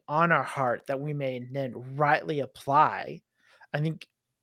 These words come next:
alluding to James two, to be ones who can seek wisdom and to live, and we're not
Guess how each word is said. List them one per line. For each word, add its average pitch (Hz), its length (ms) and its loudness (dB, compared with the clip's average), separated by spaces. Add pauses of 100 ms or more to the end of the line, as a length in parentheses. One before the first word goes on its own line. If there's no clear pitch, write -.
(140)
alluding 151 400 0
to 143 140 -2
James 139 400 -2
two, 147 360 2 (800)
to - 160 0
be 170 140 6
ones 160 420 4
who 165 180 0
can 143 760 0 (2750)
seek - 600 2 (280)
wisdom 156 600 4
and 147 100 -2
to 151 140 -2
live, 139 300 8
and 123 140 -6
we're 143 80 -2
not 151 220 4